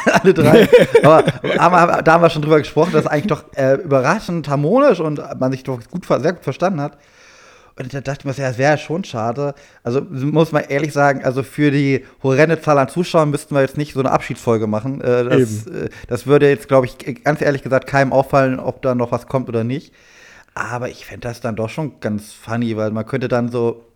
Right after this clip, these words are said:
Speaker 1: darüber reden, wie Post, was einem die liebste Folge war. <laughs> Okay, bei fünfzig ist die Auswahl jetzt auch nicht so riesig wie bei dreihundertfünfzig Folgen oder so. Ja, aber sowas noch mal plauschen und so.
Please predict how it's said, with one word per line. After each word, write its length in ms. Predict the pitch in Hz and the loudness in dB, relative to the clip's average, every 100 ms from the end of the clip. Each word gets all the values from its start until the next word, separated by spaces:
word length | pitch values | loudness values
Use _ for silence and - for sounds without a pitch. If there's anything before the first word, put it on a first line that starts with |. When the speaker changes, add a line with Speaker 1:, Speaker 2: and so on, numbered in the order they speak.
| _ | _
Speaker 1:
darüber 340 | 131 123 120 123 | -2 0 0 0
reden, 300 | 127 127 120 | 0 -2 -6
wie 200 | 113 113 | -6 -6
Post, 360 | 113 165 160 127 117 | -2 -2 0 -6 -6
was 160 | 127 120 | -8 -6
einem 160 | 127 | -6
die 80 | 123 | -4
liebste 320 | 139 160 156 | -6 -6 -6
Folge 320 | - 139 135 | -2 -2 0
war. 400 | 123 123 127 131 - | 0 0 0 -4 -16
<laughs> 60 | - | -10
Okay, 180 | - | -6
bei 100 | 143 - - | -6 -10 -16
fünfzig 460 | - 165 - 156 - - - - 185 - | -2 -2 -2 -10 -8 -10 -10 -6 -4 -4
ist 180 | - | -2
die 80 | 151 | 2
Auswahl 220 | - - 143 | 6 6 6
jetzt 140 | - | 4
auch 60 | 170 | 4
nicht 160 | 151 | 4
so 60 | 160 | 2
riesig 420 | 147 170 170 165 | 2 4 4 4
wie 100 | 175 | 2
bei 200 | 156 151 | 6 6
dreihundertfünfzig 720 | 147 143 165 160 - 170 - 151 | 6 4 6 4 2 -2 -2 2
Folgen 340 | 151 175 151 | 4 4 4
oder 160 | 147 139 | 4 4
so. 220 | 139 143 - 381 - - | 2 -2 -2 -4 -2 2
Ja, 140 | 156 175 | 4 6
aber 180 | 170 143 | 4 4
sowas 400 | 165 220 190 - | 4 6 6 4
noch 100 | 165 | 2
mal 140 | 156 | 2
plauschen 580 | - 175 180 185 180 170 | 4 4 6 4 -2 -6
und 140 | 156 | -6
so. 160 | 160 | -6